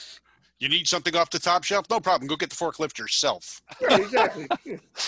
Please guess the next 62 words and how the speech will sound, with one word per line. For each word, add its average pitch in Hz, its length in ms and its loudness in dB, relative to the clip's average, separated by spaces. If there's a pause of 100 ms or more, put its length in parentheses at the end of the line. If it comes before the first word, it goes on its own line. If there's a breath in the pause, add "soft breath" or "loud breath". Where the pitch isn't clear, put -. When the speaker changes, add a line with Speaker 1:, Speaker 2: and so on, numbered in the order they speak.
(100 loud breath)
Speaker 3:
I 226 160 4
like 175 260 2
that. 110 300 0
I 151 120 2
like 135 280 2
that. 104 200 -2 (440 loud breath)
All 214 140 4
right, 214 240 4
man. 165 280 2 (200)
Let's 180 220 -2
see. 185 160 4
Have 143 140 4
we 175 160 -2
forgotten 202 480 0
anything? 208 640 0
Let's 190 180 -4
see. 160 440 2
Uh, 139 260 2
the 143 100 -4
other 185 120 -6
question? 208 800 -10 (140)
No, 427 140 -2
I 226 300 6
think 220 180 -4
that's 170 260 2
it. 262 260 2
I 285 120 2
think 440 160 0
we 349 100 -6
got 226 260 0
it. 403 140 -4 (280)
Any 240 160 2
other 254 160 4
good 220 180 -4
car 180 240 -2
stories 240 380 -4
you 214 60 -8
wanna 233 160 -6
throw 220 300 -2
in 285 180 -6
as 202 160 -8
long 196 140 -2
as 196 80 -8
we 196 60 -14
got 208 100 -2
a 202 40 -4
couple 196 200 -12
minutes 196 240 -8
left? - 220 0 (1080)
Speaker 2:
Gee, 190 200 -2
I 175 80 4
wish. 185 300 2
I, 170 200 2
I, 170 340 -4
you 180 120 -4
know, 185 160 4
it's, 180 300 -2
it's 165 180 -10
funny 196 220 -2
because 160 280 -2
all 165 160 -4
this, 156 120 -10